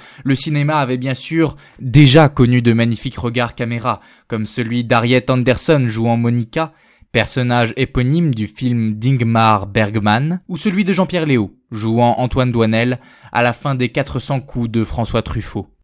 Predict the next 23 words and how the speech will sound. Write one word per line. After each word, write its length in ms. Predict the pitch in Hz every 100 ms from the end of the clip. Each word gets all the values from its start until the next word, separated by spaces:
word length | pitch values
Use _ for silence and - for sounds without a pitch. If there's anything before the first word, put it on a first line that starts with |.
| _ -
Seulement, 520 | - 190 220 226 220 - _ -
ces 180 | -
regards 380 | 180 180 190 175
caméra 480 | 190 160 151 165 185
étaient 320 | 135 - 147
muets, 560 | 131 131 127 117 98 - - -
si 140 | - 175
bien 180 | 208
qu'ils 160 | 208 160
maintenaient 480 | 175 196 175 165 196
une 180 | 170 143
certaine 500 | - 139 170 165 170 -
ambiguïté. 840 | 165 143 139 123 117 - 104 90 - -
Ce 140 | 202
n'est 100 | 190
pas 140 | 233
le 80 | 208
cas 320 | - 214 147 - _ -
avec 320 | 127 143 143
Michel 480 | 135 123 - 175 139
joué 260 | 113 127
par 160 | 127 110
Belmondo, 580 | 117 113 117 117 139